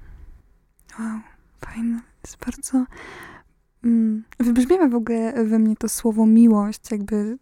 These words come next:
też ta, to samo w sobie to słowo, które, em,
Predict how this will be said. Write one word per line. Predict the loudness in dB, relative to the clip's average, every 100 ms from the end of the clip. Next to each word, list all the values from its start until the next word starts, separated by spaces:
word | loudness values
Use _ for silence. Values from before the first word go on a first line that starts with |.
| _
też | -12 -10
ta, | -6 -8 -6
to | -8 -10 _ -20 -14
samo | -6 -2 -2
w | -2
sobie | -4 -4
to | -6 -8 -8
słowo, | -4 -2 -2 -4
które, | -10 -8 -6 -6 -12 -20 -20 _ _ _ _ _
em, | -4 -2 -2 -2 -4 -4